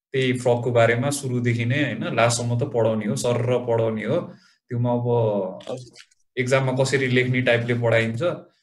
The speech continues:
Speaker 1: अब त्यो questions कसरी सोध्छ त्यो थाहा नै हुन्छ। तर इन्ट्रान्समा चाहिँ के हुन्छ भन्दाखेरि तिम्रो multiple choice questions हुन्छ, चारवटा option हुन्छ। चारवटा अप्सनमा अब तिमीले अब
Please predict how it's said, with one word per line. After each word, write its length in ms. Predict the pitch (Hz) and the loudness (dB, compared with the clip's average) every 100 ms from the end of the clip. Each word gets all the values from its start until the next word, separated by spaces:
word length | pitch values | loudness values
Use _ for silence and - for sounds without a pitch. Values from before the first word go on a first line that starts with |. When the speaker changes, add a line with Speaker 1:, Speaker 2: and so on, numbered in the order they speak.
| _ - | _ -12
Speaker 1:
अब 140 | 104 110 | -10 -10
त्यो 340 | 117 123 120 | -8 -8 -8
questions 380 | 120 135 135 135 | -6 -6 -6 -10
कसरी 300 | 131 127 135 | -10 -8 -8
सोध्छ 320 | - 127 - | -10 -12 -8
त्यो 240 | 156 131 | -6 -6
थाहा 240 | 127 - 117 | -6 -6 -2
नै 120 | 131 | -2
हुन्छ। 760 | 120 101 101 196 - 196 - | -2 -6 -10 -8 -2 0 -2
तर 540 | - _ _ 123 120 123 | -8 _ _ -4 -2 -2
इन्ट्रान्समा 500 | 131 139 135 135 135 | -4 -2 -2 -2 -6
चाहिँ 200 | 156 147 | -6 -6
के 60 | |
हुन्छ 200 | 139 113 | -4 -4
भन्दाखेरि 500 | 113 104 104 120 156 | -4 -6 -4 -4 -2
तिम्रो 420 | 160 - _ 123 120 | -4 -8 _ -10 -6
multiple 400 | 123 127 131 131 | -4 -6 -4 -6
choice 240 | 135 127 | -4 -6
questions 420 | - 123 127 123 | -6 -8 -8 -12
हुन्छ, 380 | 101 - 113 117 - _ _ _ - 110 | -12 -10 -8 -10 -16 _ _ _ -18 -4
चारवटा 320 | 120 127 135 | 0 2 2
option 300 | 131 - 131 | 0 -4 -4
हुन्छ। 200 | 113 107 117 117 117 - - _ _ _ _ | -4 -4 -4 -2 -4 -8 -16 _ _ _ _
चारवटा 320 | - 117 123 127 | -2 0 0 -2
अप्सनमा 420 | 123 127 127 147 | -4 -8 -4 -2
अब 200 | 127 127 | -2 -6
तिमीले 560 | 123 120 113 104 87 - _ _ _ _ _ _ | -6 -4 -4 -4 -8 -16 _ _ _ _ _ _
अब 540 | 95 110 110 101 95 | -20 -8 -6 -6 -10